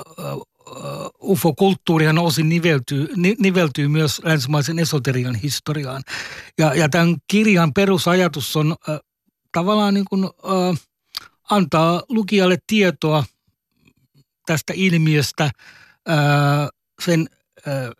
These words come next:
historiasta, taustasta, ää, ää, minkälaisia liikkeitä tämän ilmiön piirissä on, ää, miten tätä voi tarkastella uskonnon tutkimuksen näkökulmasta.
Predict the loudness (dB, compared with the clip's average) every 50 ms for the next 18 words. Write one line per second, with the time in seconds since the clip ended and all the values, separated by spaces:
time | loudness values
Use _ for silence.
0 | -20 -20 _ _ _ _ _ _ _ _ _ -2 0 0 0 0 -2 -2 0 2
1 | 2 2 0 0 -2 -4 -4 -4 -6 -12 _ _ _ _ _ _ _ _ _ _
2 | _ _ 0 2 2 2 2 0 -2 -2 0 0 0 0 -2 -2 -2 -2 -2 -4
3 | _ _ _ _ _ _ _ _ _ -2 0 2 4 4 4 2 2 0 -4 -10
4 | -16 _ _ _ _ -10 -8 -6 -4 -2 0 2 2 2 2 2 2 4 4 2
5 | 2 0 0 0 0 0 0 -2 -6 _ _ _ _ -4 0 0 0 0 0 -2
6 | _ 0 0 0 2 0 0 -2 -2 -6 _ _ _ _ _ _ _ -2 0 2
7 | 2 2 2 2 2 2 0 0 -2 -2 -2 0 0 2 0 0 0 0 0 0
8 | 2 2 2 2 0 -2 -4 _ _ -20 -20 -20 _ _ _ _ -4 -2 0 2
9 | 2 2 2 2 2 2 2 2 0 0 0 0 0 2 2 2 2 0 -2 -4
10 | _ _ _ _ -2 0 0 0 -2 -4 -4 -4 -2 -2 -2 -2 -4 -6 _ _
11 | _ _ _ _ _ -4 -4 -4 -2 -2 0 0 0 0 0 -4 -6 -6 -6 -6
12 | -6 -4 -2 0 2 2 2 2 0 -2 -4 -6 -4 -2 0 2 2 2 2 0
13 | -2 -2 -2